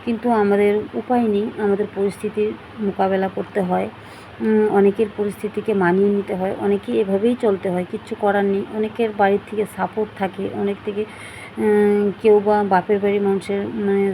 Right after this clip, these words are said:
সাপোর্ট দেয় না, কেউ বা আবার সাপোর্ট দেয়। উম, কিন্তু সাপোর্ট দিলেও আমাদের কিছু করার নেই, আর সাপোর্ট না দিলেও কিছু করার নেই। কেন বলতো, চলতেই হবে, কিচ্ছু করার নেই। কারণ, উম, সবাই সবটা বুঝ-, বুঝতে চায় না আর বুঝতে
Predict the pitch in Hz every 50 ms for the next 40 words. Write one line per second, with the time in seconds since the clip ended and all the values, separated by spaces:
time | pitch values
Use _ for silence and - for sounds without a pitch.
0 | 185 - 185 185 185 - 214 202 185 180 208 202 208 208 208 202 208 226 202 -
1 | 208 196 190 202 196 196 202 202 190 - - 190 185 - 208 202 190 185 - 196
2 | 190 190 208 - - - - - - - - - - 226 220 214 214 214 208 208
3 | 202 196 220 214 196 185 - 214 214 208 208 208 202 - 196 190 202 - 226 202
4 | 180 - 208 196 202 214 214 226 226 233 254 - - - - 214 208 196 202 202
5 | 196 196 - 208 - 214 202 - 202 196 196 202 202 202 208 208 208 233 254 -
6 | - - 196 185 185 185 180 - 180 180 - 214 202 196 190 185 190 190 208 202
7 | 208 220 240 247 240 220 - - 202 - 208 190 190 190 190 196 190 185 190 208
8 | 196 202 196 208 202 202 - 202 - - 208 208 196 - 233 226 208 185 185 180
9 | 196 202 202 - 233 - - - - - - 202 196 190 190 190 185 - 196 196
10 | 202 - - - - - - - - - - - 220 214 208 196 - 208 196 208
11 | 220 214 214 - 202 196 - - 214 214 208 196 185 202 196 - - 214 202 190
12 | 202 214 208 - - - - 233 226 233 214 196 190 196 196 196 - - 202 196
13 | 190 190 196 196 - - -